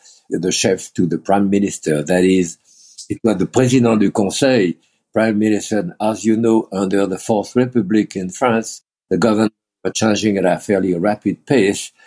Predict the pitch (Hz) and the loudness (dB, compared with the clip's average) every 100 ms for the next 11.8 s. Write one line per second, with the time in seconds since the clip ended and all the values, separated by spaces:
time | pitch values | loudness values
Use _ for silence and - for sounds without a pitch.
0 | _ _ - 107 104 104 92 107 131 123 | _ _ -2 0 2 2 0 0 0 0
1 | - 117 107 101 95 98 - 107 107 92 | 0 2 2 2 0 0 0 0 0 0
2 | 92 110 110 107 101 95 101 - - 104 | 0 0 2 2 2 0 -4 -6 0 2
3 | 92 85 92 113 104 90 90 90 85 98 | 2 0 0 0 -2 -6 -10 -6 -4 0
4 | 98 101 - 101 92 95 - 92 - 85 | 2 2 -2 -4 -6 -8 -10 -8 -8 0
5 | 131 123 78 71 - 90 98 95 95 123 | 0 0 -4 -12 -10 -2 0 0 -2 -4
6 | - 104 - - - - - - 113 - | 0 -2 -2 -12 -20 -20 -10 -2 -2 0
7 | 120 120 113 110 - 107 131 135 98 - | 2 4 2 0 -2 0 2 0 0 -6
8 | _ _ - 92 123 123 117 107 92 85 | _ _ -6 0 2 2 2 0 -2 2
9 | 113 120 107 90 101 101 - - - - | 2 2 0 2 2 2 -4 -6 -4 -2
10 | 101 - 101 101 95 - _ _ _ - | -2 -2 0 0 0 -6 _ _ _ -2
11 | 87 87 87 - 110 101 95 92 | -2 0 -2 -2 -2 0 0 -2